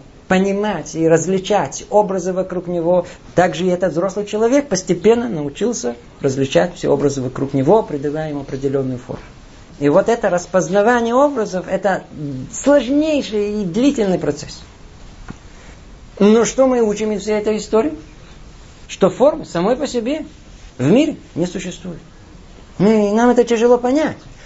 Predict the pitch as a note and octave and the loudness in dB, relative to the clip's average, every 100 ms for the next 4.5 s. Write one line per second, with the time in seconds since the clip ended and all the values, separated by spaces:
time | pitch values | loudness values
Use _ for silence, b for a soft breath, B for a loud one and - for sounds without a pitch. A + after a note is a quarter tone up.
0 | - C4 C4+ E4 E4 D4+ C#4+ C4 B3 B3 | 4 4 4 -2 -2 -6 -6 -6 -8 -4
1 | D4 D#4 B3+ B3 A#3+ - D#4+ D4+ A#3 C4 | -2 -2 -2 -2 -2 0 4 4 6 4
2 | D#4 A#3+ B3 A3+ D4+ C#4+ G3 F#4 - C4+ | 4 4 2 4 2 0 0 -2 -2 2
3 | A#3+ B3 B B - F#3+ G#3+ B3 G#3+ A3 | 2 2 B B -6 0 4 4 4 2
4 | G#3 G3+ G3+ A#3+ D#3 | 0 -2 0 -2 -4